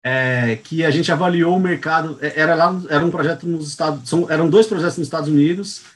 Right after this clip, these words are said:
mas foi bem legal, que foram coisas, na L E K tem essa vantagem, às vezes você vai fazer um projeto de um setor que você nunca imaginava se fosse fazer.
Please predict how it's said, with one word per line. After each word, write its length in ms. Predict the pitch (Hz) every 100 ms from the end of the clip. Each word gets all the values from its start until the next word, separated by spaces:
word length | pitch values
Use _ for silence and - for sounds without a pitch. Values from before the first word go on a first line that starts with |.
| - _ _ -
mas 160 | 147 151
foi 140 | 180
bem 160 | 170 220
legal, 320 | 208 170 202
que 40 |
foram 140 | 208 196
coisas, 300 | 220 202 175 165 175 160 165 - -
na 220 | 151 180
L 120 | 180
E 80 | 180
K 200 | 175 190
tem 120 | 196
essa 160 | 185 190
vantagem, 420 | 202 202 165 151
às 100 | 147
vezes 140 | 180
você 240 | 170 170 185
vai 120 | 180
fazer 160 | 175 180
um 60 |
projeto 260 | 170 175 165
de 60 |
um 40 | 185
setor 280 | 185 156 180
que 60 |
você 80 | 185
nunca 280 | 170 202 208
imaginava 440 | 202 160 156 160
se 80 | 123
fosse 160 | 170 -
fazer. 340 | 175 135